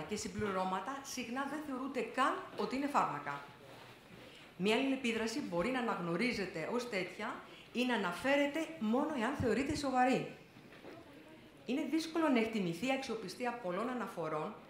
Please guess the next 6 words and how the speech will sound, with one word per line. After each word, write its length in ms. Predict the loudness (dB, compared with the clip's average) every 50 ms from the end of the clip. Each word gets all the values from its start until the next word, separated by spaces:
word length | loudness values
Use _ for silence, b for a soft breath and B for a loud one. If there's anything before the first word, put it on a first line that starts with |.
| B B B B B B B B B B 0
καθώς 460 | 2 2 4 6 6 6 6 4 0 -6 -10 -6 -2
πολλές 360 | 0 2 4 6 6 6 4
δεν 160 | 2 0 0
έχουν 240 | 0 0 0 0 0
διερευνηθεί 460 | 0 0 0 0 -2 -4 -4 -4 -4
κλινικά. 640 | -4 -2 -4 -4 -4 -4 -4 -2 -2 0 0 -2 -4